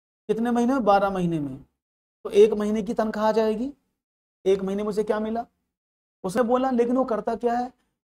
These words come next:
वो एक शर्ट और पैंसठ रुपए प्राप्त करता है, कब? जब नौ, जब नौ महीने काम करता है। तो पर मंथ की सैलरी, ये भी एक महीने की सैलरी निकाल रहा है और ये भी एक महीने की सैलरी निकाल रहा है। अगर मैं दोनों को बराबर रखूं तो एक महीने की सैलरी बराबर होनी चाहिए,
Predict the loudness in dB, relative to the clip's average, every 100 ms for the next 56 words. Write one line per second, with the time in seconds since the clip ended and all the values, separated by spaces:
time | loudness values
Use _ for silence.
0 | -2 0 0 0 0 0 -2 -4 -2 -2
1 | -4 -4 -4 -4 -4 -2 -2 2 2 2
2 | -4 -2 -2 -4 -2 -4 -4 -8 -6 -4
3 | -2 -2 -4 -2 -2 0 0 0 -4 -6
4 | -10 -12 _ _ _ _ _ 2 4 2
5 | 4 2 0 -4 0 0 0 -4 -6 0
6 | 2 4 2 0 -2 -4 -4 -4 -4 -2
7 | -2 2 2 2 0 -2 -10 _ -2 0
8 | 0 0 -4 -4 -4 -2 -2 -4 -2 -4
9 | -4 -6 -6 -6 -6 -8 _ _ -4 0
10 | 0 0 -2 -2 -2 0 4 4 4 -2
11 | -4 -4 -4 -8 _ _ 4 6 6 0
12 | -2 -4 -4 -2 -2 -2 -6 -10 _ _
13 | -2 2 2 2 0 0 -2 -4